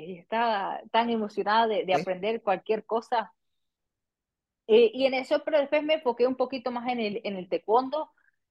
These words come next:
Speaker 1: y lle-, llegó al punto, creo que tenía como dieciséis años, que yo pensé, "Ah, es, es,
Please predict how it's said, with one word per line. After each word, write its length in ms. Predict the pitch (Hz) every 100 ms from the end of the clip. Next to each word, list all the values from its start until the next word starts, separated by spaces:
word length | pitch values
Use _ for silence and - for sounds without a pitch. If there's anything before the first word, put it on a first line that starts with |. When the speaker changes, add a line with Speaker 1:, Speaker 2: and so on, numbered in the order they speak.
| _ _
Speaker 1:
y 280 | 240 247 220
lle-, 200 | 240 214
llegó 220 | 233 247
al 140 | 262
punto, 320 | 247 262 302 233
creo 140 | 202
que 40 |
tenía 240 | 220 214 220
como 220 | 233 214
dieciséis 420 | 190 185 - 202
años, 320 | 185 196 214 208
que 120 | 175
yo 340 | 170 180 185 185
pensé, 580 | 190 - 202 196 180 -
"Ah, 260 | - - - _ _ _ _ _ _ _ _ _ _ -
es, 160 | - -
es, 160 | -